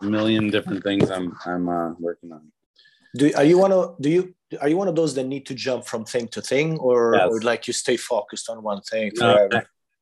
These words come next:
Speaker 1: I, I need to be a focus, stay on the one thing, but I'm not. I'm a, you know, we produced a sketchbook. I reproduced a sketchbook of
Speaker 2: Yeah,
Speaker 1: mine.
Speaker 2: yeah, I saw it. Yeah.
Speaker 1: That was, that was, you saw it.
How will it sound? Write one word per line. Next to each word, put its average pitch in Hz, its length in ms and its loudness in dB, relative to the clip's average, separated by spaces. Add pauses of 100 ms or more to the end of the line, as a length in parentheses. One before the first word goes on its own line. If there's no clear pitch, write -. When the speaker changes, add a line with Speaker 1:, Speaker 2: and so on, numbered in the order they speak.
Speaker 1:
I, 113 100 2
I 120 40 4
need 135 240 2
to 127 120 2
be 113 340 0
a 104 80 4
focus, 104 500 -2 (160)
stay 101 340 -2
on 98 160 -2
the 98 60 -4
one 95 260 -4
thing, 95 400 -4
but 95 160 0
I'm 95 220 2
not. 90 380 -2
I'm 92 220 -4
a, 90 180 -4 (420)
you 165 200 0
know, 185 140 6
we 185 380 -2
produced 185 540 -2
a 127 380 4
sketchbook. 113 800 -6
I 131 120 2
reproduced 160 760 -4
a 131 80 -2
sketchbook 147 720 -2
of 156 120 0
Speaker 2:
Yeah, 127 140 6
Speaker 1:
mine. - 180 -2
Speaker 2:
yeah, 113 120 4
I 113 40 -4
saw 127 220 2
it. - 220 0
Yeah. 120 120 2 (120)
Speaker 1:
That 143 180 4
was, 139 280 4 (200)
that 139 180 0
was, 127 260 -8
you 127 120 -6
saw 120 200 4
it. - 100 -6